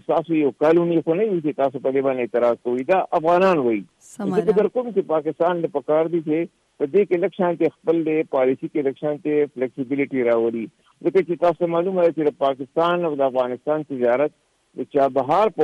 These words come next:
Speaker 1: وجه باندې د نیم نه هم، څلورم حصې نه هم کم شو. چې مخکې دا تجارت درې بلیونه ډالرو ته رسېدلی و، اوس هغه راغورځېدلی دی تقریباً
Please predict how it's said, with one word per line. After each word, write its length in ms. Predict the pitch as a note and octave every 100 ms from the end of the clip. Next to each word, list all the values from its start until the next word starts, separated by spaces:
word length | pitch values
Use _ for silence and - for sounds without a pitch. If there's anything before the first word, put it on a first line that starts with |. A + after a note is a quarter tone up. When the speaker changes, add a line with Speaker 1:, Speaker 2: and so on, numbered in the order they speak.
| D#3
Speaker 1:
وجه 180 | D#3+ D3
باندې 280 | D#3+ E3 E3+ E3+ E3 _ -
د 40 | C#3+ D3+ D#3+
نیم 160 | G#3 G3+ F#3+
نه 60 | E3
هم، 100 | G3 F3+ D#3
څلورم 380 | E3+ D#3 E3 G#3 F#3+
حصې 220 | E3 F3
نه 80 | E3 E3
هم 100 | D3+
کم 240 | C#3+ B2 -
شو. 140 | G#2+ F#2 _ _ _
چې 60 | D3+ D#3+
مخکې 280 | G#3 - G3 E3+
دا 100 | F#3 F#3 F3
تجارت 420 | E3 D#3+ D#3 E3+ D#3+
درې 360 | F3+ D#3 C#3 F#3+ E3
بلیونه 320 | D#3 E3 F3
ډالرو 400 | C#3+ C#3+ D3+ F#3
ته 180 | F3+ D3+
رسېدلی 400 | D3+ C#3+ D#3+ G3
و، 100 | G3 F#3 _ - -
اوس 200 | G3+ F#3 -
هغه 200 | D#3 F#3+
راغورځېدلی 680 | G3 E3+ D#3 D3+ D3+ E3+ F#3 F#3
دی 80 |
تقریباً 560 | F3+ D3+ C#3+ D3 F3 F3